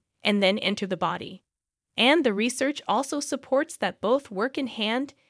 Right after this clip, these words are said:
and yield better results. In a way, the minoxidil helps finasteride to be adequately absorbed into the body. Is finasteride safe to use?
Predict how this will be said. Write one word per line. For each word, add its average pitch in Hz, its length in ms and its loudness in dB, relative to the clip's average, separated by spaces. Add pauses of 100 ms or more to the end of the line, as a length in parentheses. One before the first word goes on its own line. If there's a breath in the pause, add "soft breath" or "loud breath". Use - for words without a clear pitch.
(160)
and 202 280 2
yield 196 420 0
better 170 240 0
results. - 580 -8 (800)
In 208 140 2
a 190 60 6
way, 202 420 4 (280)
the 226 80 2
minoxidil 226 640 0
helps - 300 -6
finasteride 214 760 -2
to 196 100 -10
be 185 180 -4
adequately 262 560 -2
absorbed 190 520 -4
into 190 260 -8
the 196 80 -4
body. 165 480 -6 (540)
Is - 180 -2
finasteride 220 680 0
safe 170 300 -2
to - 100 -10
use? - 460 -12